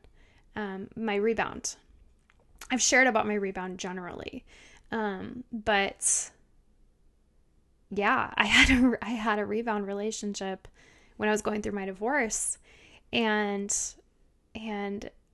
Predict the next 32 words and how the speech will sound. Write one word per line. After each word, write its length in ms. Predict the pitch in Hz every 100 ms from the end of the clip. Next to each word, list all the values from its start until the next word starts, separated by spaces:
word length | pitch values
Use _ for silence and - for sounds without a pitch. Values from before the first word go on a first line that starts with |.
| _
that 200 | 226 202
was 200 | 202 208
so, 720 | 208 - 190 190 190 185 190 196 _ _ _ _ _ _ - - -
that 140 | 214
was 160 | 202 214
really, 200 | 208 202
really 180 | 214 214
hard. 280 | 208 208 339
And 180 | 285 220
then 340 | 208 208 196
that 200 | 190 196
ended 400 | 208 226 285 208
really, 260 | 180 180 208
really 280 | 196 208 226
bad, 440 | 233 339 254 220
where 160 | 220 208
I 100 | 196
was 200 | 214 208
really, 380 | 196 190 208 214
really 280 | 214 220
hurt. 480 | 208 240 254 - - -
And 380 | 220 202 202
in 160 | - 208
a 80 | 196
sense, 540 | - 202 202 - - - - - - - - _ -
by 180 | 202 190
that 220 | 196 185
person, 580 | - 196 220 - 185 196
I 160 | - 196
was 680 | 202 117 127 240 - - - - _ _ _
compared 680 | - 196 185 - 156 - -
again. 440 | - - - 247